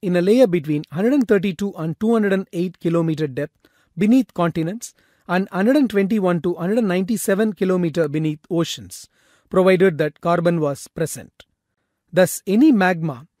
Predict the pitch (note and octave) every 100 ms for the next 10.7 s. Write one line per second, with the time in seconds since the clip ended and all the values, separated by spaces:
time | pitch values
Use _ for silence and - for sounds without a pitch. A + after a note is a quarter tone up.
0 | _ _ D#3 F3+ - G#3+ A3+ B3+ - E3+
1 | D#3+ F3+ B3+ D4 B3+ G3 F3 C3+ E3 E3+
2 | - D3+ D3+ - _ _ - G#3 F#3+ C#4
3 | B3+ F#3 D#3 E3+ F3 _ - D#3+ E3 C#3+
4 | F#3 A#3 F3 D#3+ E3 F#3+ C4+ - _ _
5 | - G3 F3+ - G3+ - D#3 F#3+ - _
6 | _ _ _ A#3+ A#3+ - G3+ F#3+ F3+ F#3
7 | - - _ - - A3 - E3+ B2 _
8 | _ _ _ _ _ _ _ E3+ E3+ -
9 | D#4 D4+ - F#3 E3+ G#3+ G#3 F#3+ F3 A3
10 | G#3+ G3 F3 E3+ D#3 F#3 -